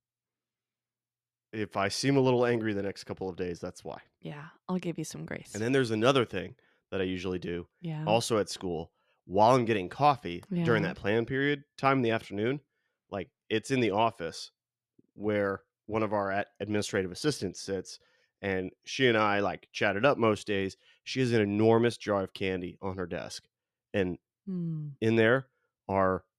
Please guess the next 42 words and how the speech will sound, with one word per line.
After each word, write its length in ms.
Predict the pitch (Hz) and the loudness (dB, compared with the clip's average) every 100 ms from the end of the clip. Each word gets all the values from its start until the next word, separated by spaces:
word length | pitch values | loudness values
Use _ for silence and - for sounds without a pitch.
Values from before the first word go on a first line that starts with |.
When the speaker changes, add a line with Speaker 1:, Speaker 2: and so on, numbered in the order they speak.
| - | -6
Speaker 1:
the 120 | 101 | -4
true 260 | - 123 | 2 2
treasures 480 | 113 120 113 117 113 | 4 2 4 2 0
of 100 | 110 | -2
the 80 | 107 | -4
candy 300 | - 127 110 | 0 2 2
world, 340 | 95 92 87 - _ _ _ - | 0 -2 -4 -10 _ _ _ -16
Milky 580 | 87 87 95 107 - 131 | -10 -2 2 2 2 4
Way 260 | 123 127 | 6 6
Midnights. 760 | 117 101 87 80 - - - - | 4 -2 -2 -10 -12 -16 -16 -10
Speaker 2:
Oh, 580 | 156 151 143 131 90 - | -4 -2 0 0 -2 -6
yes. 360 | - - - - | -10 -12 -12 4
Speaker 1:
Absolutely 680 | 117 135 - 156 156 143 143 | 6 6 4 2 2 2 2
one 140 | 131 | 4
of 40 | |
the 80 | 120 | 4
most 220 | 117 110 - | 4 0 2
underrated 500 | 120 120 117 110 104 | 2 4 4 2 -2
candies 320 | 123 113 107 | -2 0 -2
of 80 | 101 | -4
all 120 | 101 | -6
time. 420 | - 160 110 117 - | -2 -2 0 -4 -6
Speaker 2:
Yes, 260 | 226 233 - | -2 -2 -2
it 80 | 262 | -4
is. 240 | 262 151 | -2 0
Speaker 1:
And 340 | 135 117 120 120 _ _ _ - | 2 2 0 -8 _ _ _ -8
they're 120 | 101 | -8
right 300 | 95 104 - | -4 -6 -4
there. 280 | 131 90 - _ | -6 -6 -12 _
Speaker 2:
Is 120 | 214 | -2
Speaker 1:
And 80 | 233 | 0
Speaker 2:
it 40 | 247 | 0
even 180 | 262 294 | 0 0
available 480 | 196 160 185 220 | 0 0 0 -2
all 220 | - 240 240 | -4 -4 -2
year 200 | 240 233 | -4 -4
round? 420 | 240 233 277 - _ _ _ _ | -4 -6 -8 -12 _ _ _ _
Speaker 1:
I, 260 | 104 113 107 92 - | 0 0 0 -10 0
I 80 | 135 | 2
don't 120 | 123 | 2
know, 120 | 85 - _ _ | 0 -12 _ _
but 260 | 113 101 | -2 -2